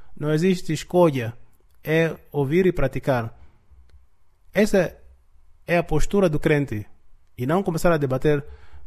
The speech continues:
"Ah, o, o, o salat, por que que, yani, por que que temos cinco salat, por que que temos quatro?" Ah, vamos sentar, vamos falar sobre, eh, por que que Allah subhanahu wa ta'ala, ah, yani, legislou isso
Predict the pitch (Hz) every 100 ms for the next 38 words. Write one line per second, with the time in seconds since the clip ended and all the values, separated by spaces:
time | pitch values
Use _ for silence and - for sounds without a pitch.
0 | - - 139 131 135 131 117 - - -
1 | - - 160 - 175 180 175 165 156 180
2 | 165 151 135 - - - - 143 147 139
3 | 156 165 160 156 143 156 147 - 139 143
4 | 143 - - 151 - 151 135 143 143 143
5 | 139 135 - - - - - - 127 139
6 | 135 131 - - - - - - - 131
7 | 135 120 - 170 170 160 151 170 165 151
8 | 156 156 151 143 139 135 - - - -
9 | - 131 131 127 123 117 117 - 156 170
10 | 160 156 160 156 139 147 151 143 143 147
11 | 147 135 139 - - - _ - - 135
12 | 131 127 - - - - - - - -
13 | - - _ - 127 131 127 127 143 139
14 | 147 156 151 160 156 156